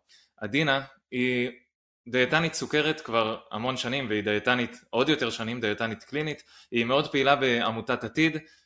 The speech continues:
ויש לה המון ניסיון עם התזונה הקטוגנית, תזונות דלות בפחמימה, לאיזון וגם פתירת סוכרת במקרה של סוכרת סוג שתיים. אני ממש שמחתי לדבר איתה, עם אישה שהיא גם, אה,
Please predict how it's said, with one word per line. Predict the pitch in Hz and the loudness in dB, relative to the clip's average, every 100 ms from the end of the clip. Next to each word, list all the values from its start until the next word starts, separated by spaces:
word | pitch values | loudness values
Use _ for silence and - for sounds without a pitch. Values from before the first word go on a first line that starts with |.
| _ | _
ויש | 107 143 143 147 | 0 2 2 2
לה | 160 | 0
המון | 120 139 165 | 2 2 0
ניסיון | - 131 123 | 0 0 0
עם | 110 | -2
התזונה | 104 117 131 | -4 -2 -2
הקטוגנית, | 139 127 110 117 147 123 | -2 -4 -4 0 0 -2
תזונות | 101 117 127 | -4 -6 -2
דלות | 117 120 135 | 0 0 0
בפחמימה, | 139 - - 110 120 151 - _ _ _ | -4 -6 -8 -8 -4 -4 -6 _ _ _
לאיזון | 110 120 113 120 165 143 | -2 0 0 0 0 2
וגם | 120 117 113 123 143 | 4 6 4 4 0
פתירת | - 117 120 147 | -2 -2 2 2
סוכרת | - 123 123 110 95 | -2 -4 0 0 -2
במקרה | 107 107 107 120 | -2 -2 -2 -4
של | 123 | -4
סוכרת | - 117 113 110 | -8 -4 -4 -4
סוג | 113 | -8
שתיים. | - 117 101 98 _ _ _ | -6 -4 -4 -6 _ _ _
אני | 113 151 | -6 0
ממש | 143 135 156 147 - - | 2 4 4 2 -4 -6
שמחתי | - 117 123 135 | -4 0 0 0
לדבר | 110 104 123 | 0 2 2
איתה, | 147 160 160 - 120 | 2 2 0 -2 -6
עם | 113 110 - _ _ _ - | -8 -8 -12 _ _ _ -8
אישה | 117 151 151 | -2 2 2
שהיא | 127 110 | 2 2
גם, | 117 139 139 - _ _ | 4 2 2 -8 _ _
אה, | 117 110 107 | -2 0 -2